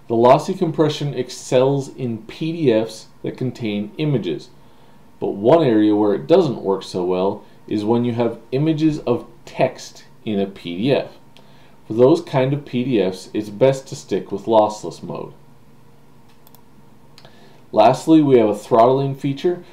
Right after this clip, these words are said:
which allows you to slow down the bulk optimization processes so you don't overload your server.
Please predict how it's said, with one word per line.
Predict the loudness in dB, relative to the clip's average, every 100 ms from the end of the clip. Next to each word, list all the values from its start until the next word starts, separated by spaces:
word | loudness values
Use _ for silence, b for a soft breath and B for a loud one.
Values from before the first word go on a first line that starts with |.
| B
which | -8 -6
allows | 0 2 2 2
you |
to | -2
slow | -2 -2 2 2
down | 4 2 2
the | 0
bulk | 4 4 4
optimization | 0 -2 -2 -4 -2 0 0 0 -8
processes | -6 -4 -4 -6 -10 -8 -8 -8 b b -16
so | -4
you | 0
don't | 4 2 2
overload | 0 0 2 2 2 0
your | -4
server. | -6 0 0 0 -8